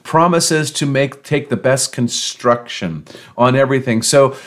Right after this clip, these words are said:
so rather than immediately going, "Oh, this is wrong," going, "Well, what, what, what do you think the heart of the pastor is here?" Or, "You know what? The best construction is I don't think he intended to offend you," or, "I don't think he intended to,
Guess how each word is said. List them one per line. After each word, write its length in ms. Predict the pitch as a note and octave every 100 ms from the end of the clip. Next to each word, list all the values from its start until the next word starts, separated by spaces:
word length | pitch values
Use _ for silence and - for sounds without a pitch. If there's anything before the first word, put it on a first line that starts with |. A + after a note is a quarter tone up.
| -
so 200 | - E3
rather 260 | E3 F#3 F#3+
than 160 | E3+
immediately 460 | C#3 D3 E3+ E3 C3+
going, 260 | C3 B2 -
"Oh, 320 | D#3 D3 A#2
this 200 | C3 C3
is 140 | A#2+ G2+
wrong," 320 | C#3+ E3 C#3
going, 220 | B2+ B2+
"Well, 260 | D3+ - -
what, 300 | F3 - F#3
what, 280 | F#3+ F#3+
what 100 | F#3
do 60 | F#3
you 60 | F#3
think 140 | F3
the 80 | C3+
heart 240 | C3+ C#3
of 80 | A#2+
the 80 | G2
pastor 520 | A2+ F#2 - G2+ G2
is 200 | F#2 -
here?" 180 | G2 G2
Or, 220 | B2 C3
"You 120 | D#3
know 140 | E3 F3
what? 320 | E3 E3+ - -
The 100 | -
best 280 | C#3 F3+ F3+
construction 580 | D#3+ D#3+ D#3 D#3+ - D3
is 140 | C#3
I 100 | C#3
don't 160 | D#3 C#3+
think 160 | D#3+ C3
he 140 | C#3
intended 500 | A#2 - B2+ C3 -
to 160 | A2+ G2
offend 400 | G2 F#2 G#2 A#2+
you," 160 | D3
or, 160 | B2 A#2+
"I 60 |
don't 160 | C3+ B2+
think 140 | D3+
he 100 | C3
intended 440 | A2+ G#2 B2 B2 A2
to, 180 | A2